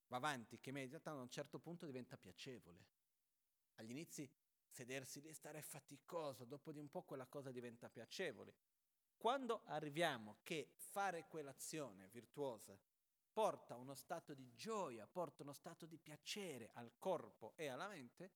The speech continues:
vuol dire che si è sviluppato la flessibilità fisica e mentale.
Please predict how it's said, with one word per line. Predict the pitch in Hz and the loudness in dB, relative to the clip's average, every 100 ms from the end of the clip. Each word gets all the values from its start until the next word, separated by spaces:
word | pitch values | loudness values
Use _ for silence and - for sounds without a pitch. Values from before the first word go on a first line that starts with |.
| _ _ _ _ | _ _ _ _
vuol | 220 | 0
dire | 220 151 | 2 0
che | 147 170 | 0 -2
si | - | -2
è | 185 | -2
sviluppato | 208 240 - 147 127 - 175 _ _ - | -2 -4 -2 -2 -2 -8 -12 _ _ -10
la | 185 | -8
flessibilità | - 127 123 127 120 123 - 92 139 | -6 -6 -8 -8 -8 -8 -6 -8 -8
fisica | - 107 95 107 - 131 - | -10 -10 -10 -14 -14 -18 -12
e | 131 | -10
mentale. | 113 98 95 82 82 | -8 -8 -10 -10 -16